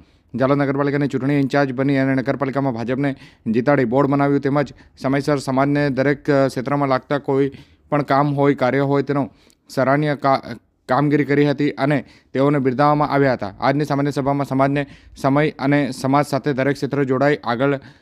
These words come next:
લાવી શકે તેવી ન-, તે માટે નવી કારોબારી સમિતિની રચના કરવામાં આવી હતી અને, અ, સ્વેચ્છાએ નામ રજૂ કરવા સૂચનો કરવામાં આવ્યા હતા અને સમાજના સૂચનથી નવી કારોબારીમાં યુવા વર્ગને પણ સ્થાન આપવામાં આવ્યું હતું, જેથી આવનાર સમયમાં યુવાઓ સમાજને આગળ વધારી શકે.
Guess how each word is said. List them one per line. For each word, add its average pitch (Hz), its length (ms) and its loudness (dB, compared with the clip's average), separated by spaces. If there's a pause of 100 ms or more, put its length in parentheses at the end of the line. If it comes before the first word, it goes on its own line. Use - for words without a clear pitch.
(140)
લાવી 135 320 4
શકે 139 320 -4
તેવી 135 240 0
ન-, 139 120 0
તે - 280 -6
માટે 143 200 0
નવી 139 200 2
કારોબારી 135 400 0
સમિતિની 139 460 -2
રચના 131 260 -4
કરવામાં 143 340 -2
આવી 139 240 2
હતી 143 220 -6 (440)
અને, 156 280 2 (280)
અ, 123 220 2
સ્વેચ્છાએ 143 400 2
નામ 143 260 2
રજૂ 139 180 -2
કરવા 143 180 2
સૂચનો 139 340 -4
કરવામાં 143 340 0
આવ્યા 143 260 2
હતા 104 120 -4
અને 139 280 -2
સમાજના 139 340 -2
સૂચનથી 143 380 -2
નવી 135 200 2
કારોબારીમાં 139 960 -2 (120)
યુવા 143 260 4
વર્ગને 147 260 0
પણ 143 140 -2
સ્થાન 135 240 0
આપવામાં 139 320 -2
આવ્યું 135 240 0
હતું, 107 140 -6
જેથી 156 280 2 (360)
આવનાર 139 260 2
સમયમાં 151 360 0
યુવાઓ 143 380 2
સમાજને 143 380 -2
આગળ 127 260 -2
વધારી 131 260 0
શકે. 98 300 -12